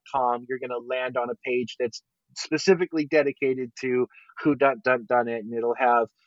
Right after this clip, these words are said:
the trailer, the posters, it'll have a little eight-minute preview scene, uh, uh,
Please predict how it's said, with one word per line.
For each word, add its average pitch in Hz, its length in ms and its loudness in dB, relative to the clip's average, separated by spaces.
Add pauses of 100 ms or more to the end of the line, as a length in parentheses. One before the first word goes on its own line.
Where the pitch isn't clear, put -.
(180)
the - 60 -16
trailer, 185 640 4
the 135 60 -14
posters, 151 680 0
it'll 127 200 -6
have 135 260 2
a 127 120 2
little 151 460 4
eight-minute 151 500 -4 (120)
preview 151 400 -2
scene, 151 540 -6 (280)
uh, 120 220 6 (100)
uh, 117 200 4